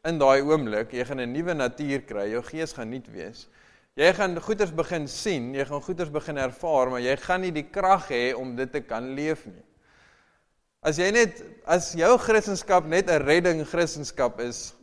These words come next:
k-, gaan jy frustreerd raak. <laughs> Want jy gaan voel, "Ek het 'n nuwe natuur, ek wil goeders doen, maar ek kry dit nie gedoen nie," want jy wil dit doen in jou eie krag. En God is so, de-, hoe meer ek net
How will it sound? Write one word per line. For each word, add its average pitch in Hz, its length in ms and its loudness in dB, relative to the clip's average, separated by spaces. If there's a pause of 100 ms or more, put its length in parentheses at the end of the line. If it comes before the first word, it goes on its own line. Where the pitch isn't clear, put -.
(120)
k-, 139 100 -10
gaan 151 240 -4
jy 139 80 -2
frustreerd 165 640 -2
raak. 95 320 -6 (120)
<laughs> 160 120 -14
Want 147 240 -12
jy 147 160 2
gaan 147 240 0
voel, 160 300 0 (420)
"Ek 147 160 -2
het 143 80 -4
'n 139 80 -2
nuwe 185 240 2
natuur, 165 460 2
ek 143 180 2
wil 160 240 4
goeders 156 320 -2
doen, 165 180 0
maar 143 200 0
ek - 80 -14
kry 180 240 2
dit 156 160 -4
nie 160 120 -4
gedoen 156 360 -4
nie," 120 120 -4
want 127 200 -4
jy 131 100 0
wil 123 240 -6
dit 117 100 -12
doen 160 220 0
in 123 160 -6
jou 120 80 0
eie 139 200 2
krag. 131 360 0 (1120)
En 180 240 0 (220)
God 208 420 2 (140)
is 175 160 -2 (140)
so, 233 120 0 (460)
de-, 170 140 -6 (100)
hoe 165 100 -4
meer 170 320 2
ek 196 180 2
net 196 300 -2